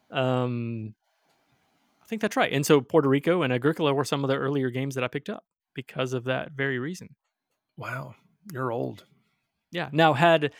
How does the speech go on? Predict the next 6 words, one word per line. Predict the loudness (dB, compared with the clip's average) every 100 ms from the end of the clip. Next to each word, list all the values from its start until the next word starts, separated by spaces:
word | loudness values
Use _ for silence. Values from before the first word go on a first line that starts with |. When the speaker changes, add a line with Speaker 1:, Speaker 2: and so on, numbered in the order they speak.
| -20 _ _ _ _
Speaker 1:
The | -2 4
Gallerist | 6 6 4 0 -2 -12 -6
or | 2 4 4 2
On | 2 2 4
Mars | 4 4 2 0 -4 -10
or | -6 0 2 2 -2